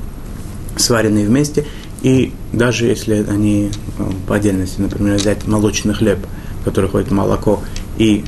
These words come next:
мясное изделие, их вместе нельзя есть, между ними надо делать, э, определенные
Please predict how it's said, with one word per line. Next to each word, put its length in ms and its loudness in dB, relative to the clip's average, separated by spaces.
мясное 360 2
изделие, 420 2
их 140 -8
вместе 420 0
нельзя 320 2
есть, 260 2
между 260 0
ними 160 2
надо 240 0
делать, 280 0
э, 280 -2
определенные 760 2